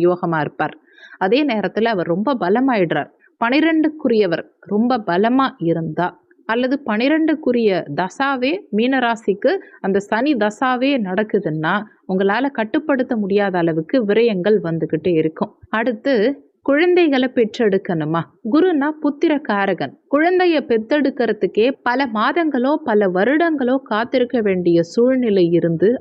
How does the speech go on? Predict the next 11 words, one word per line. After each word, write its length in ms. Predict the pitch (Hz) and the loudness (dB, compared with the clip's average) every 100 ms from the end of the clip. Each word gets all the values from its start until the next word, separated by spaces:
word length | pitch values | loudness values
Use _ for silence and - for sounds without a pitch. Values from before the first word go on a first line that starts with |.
| - | 0
அல்லது 360 | 170 208 165 165 190 - - - | 0 0 2 2 0 -4 -20 -4
குழந்தைய 520 | 262 285 339 294 220 254 - | 0 2 2 2 2 0 0
செயற்கை 460 | 214 262 302 311 294 302 | 2 2 0 -2 -2 0
கருத்தரிப்பு 680 | 220 262 262 277 277 277 247 208 | 0 0 0 0 2 0 -2 0
மூலமா 380 | 202 202 196 302 370 _ - | 0 2 0 -2 -4 _ -2
பெத்துக்க 360 | 277 - 359 311 | -2 0 0 0
வேண்டிய 280 | 269 240 233 202 | 0 2 2 2
ஒரு 120 | 196 190 | 2 2
நிர்பந்தம் 560 | 247 269 311 220 269 277 208 | 2 2 0 2 0 0 0
ஏற்பட்டிருக்கும் 720 | 208 214 208 175 165 165 247 214 | 2 0 -2 0 0 0 0 0
ஒரு 120 | 175 | 0